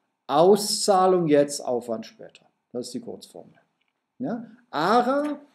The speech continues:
bezieht sich auf eine Auszahlung, die ich jetzt schon geleistet habe, die aber Aufwand des nächsten Jahres ist. Das heißt, anders gesagt, auf der Aktivseite stehen ja die Vermögenswerte.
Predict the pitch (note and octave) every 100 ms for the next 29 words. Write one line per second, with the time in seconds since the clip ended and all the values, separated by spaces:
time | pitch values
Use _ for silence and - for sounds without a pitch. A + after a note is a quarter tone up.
0 | _ C#3+ C#3+ - A#3+ - C4 G3 E3+ D3+
1 | C#3 D#3+ D#3+ A3 C4 - - D3 C3 C3+
2 | C#3 C3+ B2 C#3 G#3 - - A#3+ A#3 G#3
3 | F#3 D#3+ D#3+ D#3+ C3+ - A2 F#2+ G#2+ D#3+
4 | - - _ _ C3 B2+ B2 B2+ C#3 F#3+
5 | - C#3+ E3 D#3+ C#3+ C3 B2+ - C3+ C3
6 | G#2+ F#2 F2 - - - - _ _ _
7 | _ _ _ _ _ _ _ _ _ _
8 | _ _ - B2+ D#3 E3 D#3+ A2 B3 D#4
9 | C4+ - D#3+ A#2 G2+ C3 A2+ - D#3+ A3+
10 | A3+ G#3 D#3 D3+ D3 - F#3 F3+ F3+ D#3+
11 | D#3+ E3+ D#3+ E3+ F#3+ - - - F#2+ E2+
12 | -